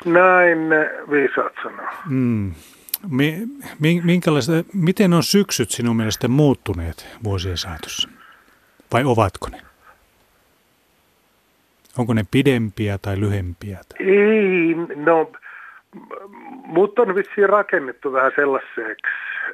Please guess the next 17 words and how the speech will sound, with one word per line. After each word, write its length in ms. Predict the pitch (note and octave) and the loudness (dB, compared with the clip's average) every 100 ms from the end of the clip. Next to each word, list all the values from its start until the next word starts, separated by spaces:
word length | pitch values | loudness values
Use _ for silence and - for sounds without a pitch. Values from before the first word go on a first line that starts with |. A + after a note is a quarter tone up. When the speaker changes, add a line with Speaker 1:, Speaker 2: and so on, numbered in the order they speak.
| C#3+ A#2+ | -8 -10
Speaker 1:
että 280 | - - A2 | -10 -12 -8
tota, 720 | B2 A2+ _ - A#2+ A#2 A2+ A#2 - - - _ - - - - _ - | -6 -8 _ -8 -4 -2 -2 -6 -12 -18 -20 _ -20 -20 -20 -20 _ -8
mä 420 | C3 C3+ C3 B2+ - | 0 4 4 0 -4
näen 600 | C3+ C#3 C3 B2+ B2 - - | 0 2 2 0 -4 -8 -10
oikeastaan, 1000 | C#3 C#3 B2+ B2+ - - - B2 A#2+ A#2+ - - | -6 -6 -4 -4 -4 -10 -6 -2 -2 -4 -10 -4
tai 300 | D3+ C#3 C#3 | 2 4 2
unohdan 640 | - F#3 G#3 D3 C3+ C3+ C#3 | 0 2 4 2 0 -4 0
huonot 580 | F3+ E3+ C#3+ B2+ - - - - - - - _ | 2 4 2 -2 -8 -18 -20 -20 -20 -20 -20 _
ja 100 | B2+ | -8
näen 480 | B2 B2 B2 B2 A#2+ - | -4 -2 -2 -2 -4 0
hyvät. 600 | D#3+ D3+ A#2+ G#2+ - - - - - _ - - - _ _ - | 2 2 0 -8 -8 -8 -10 -16 -16 _ -20 -20 -20 _ _ -8
Esimerkiksi 600 | C#3 C3 C3 B2+ A2+ - | -4 -2 0 -2 -4 -4
viime 260 | C#3+ B2+ A#2 | -2 -2 -2
kesä 540 | - E3 - C3 B2 G#2+ - - _ _ _ _ _ _ | 2 2 2 0 0 -2 -8 -12 _ _ _ _ _ _
oli 400 | B2+ B2 B2+ B2 B2 | -8 -2 0 0 -2
mun 180 | C#3 | -6
mielestä 540 | B2+ B2 B2 - - | -6 -4 -6 -6 -4